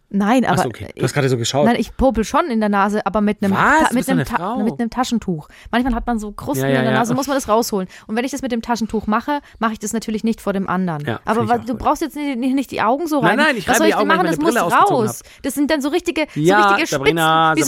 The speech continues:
Speaker 2: Sabrina.
Speaker 1: so Granitsteinhöhlen.
Speaker 2: Ba, ba, ba, ba.
Speaker 1: Und es kommt dann immer alles aus der Nase raus und dann stickt es da so und ich will das halt raushaben.
Speaker 2: Jesus. Also,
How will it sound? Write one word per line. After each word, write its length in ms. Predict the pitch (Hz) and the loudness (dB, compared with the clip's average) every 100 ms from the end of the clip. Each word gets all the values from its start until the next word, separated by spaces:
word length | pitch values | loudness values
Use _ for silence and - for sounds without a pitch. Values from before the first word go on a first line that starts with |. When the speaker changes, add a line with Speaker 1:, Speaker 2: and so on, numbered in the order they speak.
| 349 | 2
Speaker 2:
Sabrina. 240 | 156 151 302 | 2 2 2
Speaker 1:
so 100 | 320 | 0
Granitsteinhöhlen. 800 | 311 311 339 - - 269 269 254 | 0 0 0 -4 -2 0 2 2
Speaker 2:
Ba, 80 | 285 294 | 2 2
ba, 0 | |
ba, 120 | 254 | 0
ba. 200 | 247 - | -2 -10
Speaker 1:
Und 120 | 269 | -12
es 100 | 294 | -10
kommt 220 | - 339 320 | -6 -6 -6
dann 80 | |
immer 200 | - 330 | -4 -2
alles 200 | - 226 | -2 -2
aus 140 | - 294 | -4 -4
der 100 | 302 | -4
Nase 420 | 320 330 311 320 | -2 -2 -2 -2
raus 260 | 302 294 277 | -2 -2 -2
und 120 | 302 277 | -8 -6
dann 160 | 277 | -8
stickt 400 | 262 - 330 - | -10 -8 -8 -6
es 100 | 311 | -6
da 160 | - 254 | -4 -2
so 140 | 247 | -2
und 160 | 240 226 | -4 -4
ich 140 | 226 | -6
will 80 | 269 | -8
das 160 | 262 - | -8 -6
halt 160 | 262 | -4
raushaben. 520 | 262 311 - 180 165 156 | -2 -2 -4 -6 -6 -8
Speaker 2:
Jesus. 480 | 156 151 - - _ _ - - - - - - _ _ _ | -10 -12 -18 -20 _ _ -20 -20 -20 -20 -20 -20 _ _ _
Also, 240 | 147 147 | -2 0